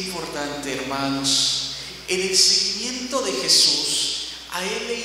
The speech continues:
interesa formar a sus discípulos con una conciencia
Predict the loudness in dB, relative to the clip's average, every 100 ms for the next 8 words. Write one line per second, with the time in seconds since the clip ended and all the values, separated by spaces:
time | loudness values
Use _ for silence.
0 | -8 -8 -6 -4 -2 0 2 0 -2 -4
1 | -4 -6 -4 -4 0 2 2 2 4 4
2 | 4 2 0 -2 -2 -2 -4 -8 -4 -2
3 | -2 -2 -4 -4 -2 4 4 4 4 4
4 | 4